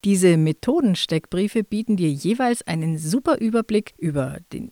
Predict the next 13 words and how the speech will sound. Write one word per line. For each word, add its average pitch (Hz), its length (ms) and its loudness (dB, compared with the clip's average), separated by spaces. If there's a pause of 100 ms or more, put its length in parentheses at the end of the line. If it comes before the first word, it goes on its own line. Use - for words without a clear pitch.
Inhalt, 202 520 2
über 160 180 -6
die 165 100 -10
Struktur, 220 720 -2
Vor- 277 220 -4
und 240 120 -6
Nachteile 185 560 -4
sowie 160 260 -4
Einsatzmöglichkeiten 160 1160 -4 (140)
der 139 100 -2
jeweiligen 135 540 -2
Methode. 131 560 -6 (380)
Also 139 460 -2